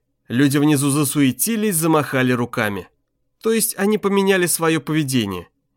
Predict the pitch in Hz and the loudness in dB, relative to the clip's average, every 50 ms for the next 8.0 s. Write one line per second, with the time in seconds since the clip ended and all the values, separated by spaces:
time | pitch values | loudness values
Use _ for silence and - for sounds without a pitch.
0 | _ - 101 107 123 127 190 170 175 190 196 202 180 147 139 123 123 151 180 190 | _ -2 0 0 0 0 -2 0 0 2 2 2 2 2 2 0 0 0 0 0
1 | 180 - 127 110 110 - 139 147 165 180 180 135 117 107 - - 104 90 82 - | 0 -2 -2 -2 -2 -2 -2 -2 -2 -2 -2 -4 -4 -4 -8 -8 -12 -12 -14 -16
2 | _ _ _ _ _ _ _ _ _ - 123 127 135 127 123 - 151 151 147 143 | _ _ _ _ _ _ _ _ _ -2 2 2 2 2 2 2 2 2 2 2
3 | 156 147 143 131 - 151 131 151 151 151 147 147 147 139 147 143 139 - 214 202 | 2 0 0 0 -2 -2 -2 0 2 2 2 2 2 2 2 0 2 2 2 2
4 | 151 131 131 123 127 120 120 117 - 135 131 160 196 160 - - 123 - 123 110 | 2 2 0 0 0 0 0 -2 -2 -2 -2 0 -2 -2 -4 -4 -4 -2 -2 -4
5 | 101 117 131 139 135 147 147 143 135 - 135 123 135 185 196 - - 180 170 160 | -2 -2 -2 0 2 2 2 2 0 0 0 0 2 0 0 0 0 0 0 2
6 | 151 147 139 135 127 123 - 120 113 110 104 104 107 110 113 143 165 170 165 160 | 2 2 2 0 0 -2 -2 -2 0 0 0 -2 -4 -4 -2 -2 0 0 0 2
7 | 160 156 135 131 135 127 123 - - 135 120 - - 113 107 98 - - 92 85 | 0 0 0 0 0 0 0 -2 -4 -4 -4 -2 -2 -2 -2 -4 -6 -12 -14 -16